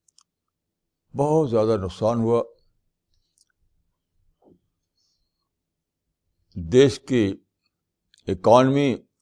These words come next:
شیٹر ہو رہی ہے، لیکن وائلنس ختم نہیں ہوتا۔ تو ہمیں جاننا ہے کہ یہ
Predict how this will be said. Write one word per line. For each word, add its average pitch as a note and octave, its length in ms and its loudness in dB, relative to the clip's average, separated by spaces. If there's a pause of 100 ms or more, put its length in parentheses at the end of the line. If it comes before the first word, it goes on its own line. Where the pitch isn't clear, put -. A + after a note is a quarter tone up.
(180)
شیٹر C3 420 2
ہو F#2+ 220 -2
رہی G#2 220 -2
ہے، - 60 -12 (2750)
لیکن C#3 440 -4 (1800)
وائلنس G#2+ 560 2
ختم G#2 320 -4
نہیں G2+ 120 -4
ہوتا۔ C#2+ 260 -10 (3250)
تو G2 200 -4
ہمیں D3+ 340 0
جاننا A#2 540 -2
ہے C#3+ 100 -2
کہ C#3 140 -10
یہ B2+ 160 -2